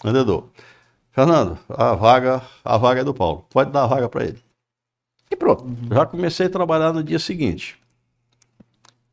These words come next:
Speaker 1: Uma <laughs> semana depois, ele chegou e disse, "Rapaz, estamos com um problema aqui." E o que que é? "Ah, deu problema na filial de Belém. E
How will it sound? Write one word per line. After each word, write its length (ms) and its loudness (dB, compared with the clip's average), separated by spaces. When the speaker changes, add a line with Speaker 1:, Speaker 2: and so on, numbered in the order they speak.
Speaker 1:
Uma 200 2
<laughs> 340 2
semana 60 2
depois, 720 -4
ele 100 -10
chegou 360 -2
e 20 -4
disse, 160 -10
"Rapaz, 600 -12
estamos 240 -12
com 100 -16
um 20 -12
problema 520 -6
aqui." 240 -20
E 80 -16
o 100 -16
que 140 -16
que 200 -12
é? 120 -12
"Ah, 720 -2
deu 220 -2
problema 540 -2
na 340 -4
filial 480 -2
de 80 -10
Belém. 520 -10
E 720 -4